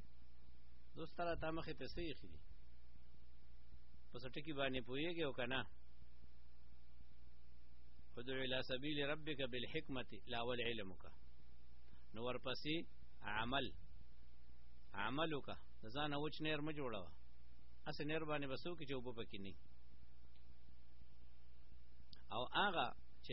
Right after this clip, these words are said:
علم دې وموکړو، بیا دې په هغې باندې عمل وکړو، که داسې دې ونه کړو،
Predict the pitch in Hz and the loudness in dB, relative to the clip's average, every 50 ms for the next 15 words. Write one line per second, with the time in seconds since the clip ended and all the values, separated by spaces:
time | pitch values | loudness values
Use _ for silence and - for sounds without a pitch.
0 | 123 127 156 175 190 190 185 180 190 190 185 196 190 - 196 175 160 147 156 165 | 2 2 2 4 4 2 4 4 4 4 4 2 2 2 2 2 4 4 4 4
1 | 170 170 165 160 151 143 139 139 160 175 165 170 170 165 151 135 117 135 135 143 | 4 4 4 4 4 4 4 4 2 2 2 2 4 4 2 2 2 2 4 4
2 | 165 180 180 170 139 107 113 98 92 - - - - - - - - - - - | 4 4 4 2 2 2 0 0 0 -2 -2 -2 -2 -2 -2 -2 -2 -2 -2 -2
3 | - 113 139 160 165 - 165 156 151 160 156 165 190 196 196 175 139 101 | 0 0 2 2 2 2 0 2 2 2 2 2 2 0 0 0 0 0